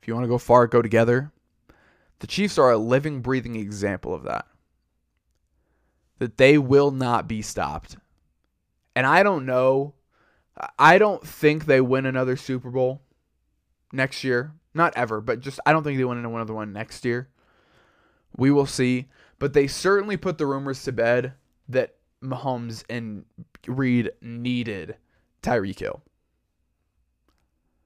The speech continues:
They didn't. They won without him. They are your Super Bowl champions.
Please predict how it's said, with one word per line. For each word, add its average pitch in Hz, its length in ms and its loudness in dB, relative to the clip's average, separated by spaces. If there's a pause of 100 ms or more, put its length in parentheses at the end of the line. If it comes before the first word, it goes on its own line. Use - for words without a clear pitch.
(1700)
They 143 260 0
didn't. 156 400 0
They 131 140 0
won 147 300 0
without 147 340 6
him. 139 240 -6 (380)
They 127 260 4
are 156 120 6
your 143 120 2
Super 143 300 0
Bowl 131 140 2
champions. 123 840 -2